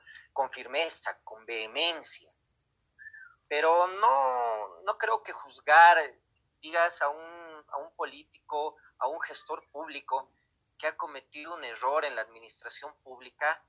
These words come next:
juzgarlo y que sea satanizado. ¿Sabes? La sociedad,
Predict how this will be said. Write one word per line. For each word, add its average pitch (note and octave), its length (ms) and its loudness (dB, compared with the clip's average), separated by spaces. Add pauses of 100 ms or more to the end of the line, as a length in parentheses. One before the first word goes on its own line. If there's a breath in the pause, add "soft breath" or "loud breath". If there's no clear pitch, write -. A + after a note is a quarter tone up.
(340)
juzgarlo C3+ 520 0
y D3 60 -10 (100)
que - 100 -16
sea B2 280 -6
satanizado. - 840 -6 (880)
¿Sabes? D3 280 4
La A#2+ 120 -4
sociedad, C#3+ 680 2